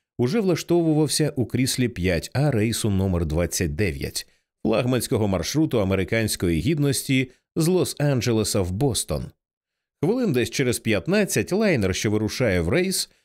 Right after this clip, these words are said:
знаний трансконтинентальним мандрівникам як Досвітній, уже буде в повітрі. Брайан згадав, як зовсім недавно був подумав, що якщо Лос-Анджелеський міжнародний не найнебезпечніший аеропорт в Америці,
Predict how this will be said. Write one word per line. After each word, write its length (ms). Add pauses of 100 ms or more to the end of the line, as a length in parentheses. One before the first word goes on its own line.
(160)
знаний 440
трансконтинентальним 1120
мандрівникам 680
як 360
Досвітній, 920 (320)
уже 300
буде 240
в 60
повітрі. 600 (440)
Брайан 400
згадав, 500
як 200
зовсім 400
недавно 640 (280)
був 220
подумав, 480
що 180
якщо 440
Лос-Анджелеський 1000
міжнародний 680
не 220
найнебезпечніший 1160
аеропорт 500
в 60
Америці, 640